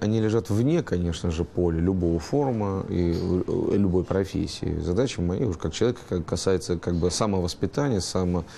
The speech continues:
самоизменения, э, труда над самим собой, в силу того, что у меня есть ответственность и обязанности перед моими детьми, перед моей семьей, и я, э, как бы, себя мотивирую в этой области. Но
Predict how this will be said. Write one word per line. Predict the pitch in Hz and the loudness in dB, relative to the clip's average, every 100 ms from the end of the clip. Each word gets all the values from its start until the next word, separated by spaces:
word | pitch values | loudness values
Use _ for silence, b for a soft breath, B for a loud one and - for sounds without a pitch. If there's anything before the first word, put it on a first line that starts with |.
| B B B B B B | B B B B B B
самоизменения, | 92 95 101 117 131 113 101 98 92 90 87 85 85 85 85 82 82 | 2 2 4 2 2 2 0 0 0 0 0 -2 -2 -2 -4 -4 -4
э, | 82 82 80 82 87 85 82 82 90 87 - - 95 - B B - | -4 -4 -4 -4 -4 -4 -6 -6 -8 -8 -8 -8 -10 -14 B B 0
труда | 107 104 101 | 2 4 2
над | 92 | 2
самим | - 95 95 90 | 0 2 2 0
собой, | - 104 127 165 156 | 2 2 4 4 2
в | 139 | -2
силу | - 95 | 0 0
того, | 82 90 85 | 2 0 0
что | 80 - | -2 -4
у | 82 | 0
меня | 85 | 0
есть | 85 95 | 0 -2
ответственность | - 92 87 85 85 - | -2 -2 -2 -4 -4 0
и | |
обязанности | 90 90 80 82 80 - | 0 2 0 -2 -4 -6
перед | - 90 82 | -2 0 2
моими | 87 87 | 0 2
детьми, | 87 - 139 | 0 0 -2
перед | 147 117 | 0 -2
моей | 113 110 | -2 -4
семьей, | - 107 107 107 95 | -2 0 2 2 2
и | 92 110 | 2 4
я, | 113 | 4
э, | 98 101 - - | 4 2 0 -2
как | 98 | 0
бы, | 92 101 92 | 2 2 2
себя | - 95 104 | 0 0 2
мотивирую | 98 - 101 107 101 | 0 0 0 2 2
в | 104 | 2
этой | 95 92 | 2 2
области. | 85 71 - - - - - B B B B B B B B | 2 0 -4 -6 -10 -12 -14 B B B B B B B B
Но | 104 117 123 123 | 0 2 2 0